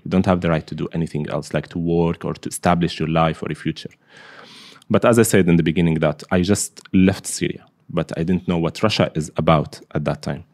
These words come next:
Um, uh, it's not, like, negative about the country. The country is nice. Moscow is a very, very beautiful city, the city center and everything. But, uh,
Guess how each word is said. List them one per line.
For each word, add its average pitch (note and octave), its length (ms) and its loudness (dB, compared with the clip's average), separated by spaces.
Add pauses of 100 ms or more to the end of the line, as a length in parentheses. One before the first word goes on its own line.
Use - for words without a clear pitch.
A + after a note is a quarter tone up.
(720)
Um, E2+ 1400 0 (140)
uh, F#2 180 4
it's G2+ 240 2
not, C3 180 4
like, C3+ 180 4
negative A#2 340 6
about F2 120 2
the F2 60 2
country. E3 300 2
The D#2 80 -2
country G2+ 280 2
is D#2 140 -2
nice. G2+ 280 2
Moscow F2+ 280 0
is D#2+ 80 -2
a E2 40 0
very, E2 240 0
very E2+ 180 -2
beautiful - 320 -6
city, F#2 360 -2
the E2+ 100 -4
city - 260 -6
center G2 400 -2
and D2+ 160 -4
everything. F#2+ 480 -4 (360)
But, F2 420 0 (120)
uh, E2+ 200 2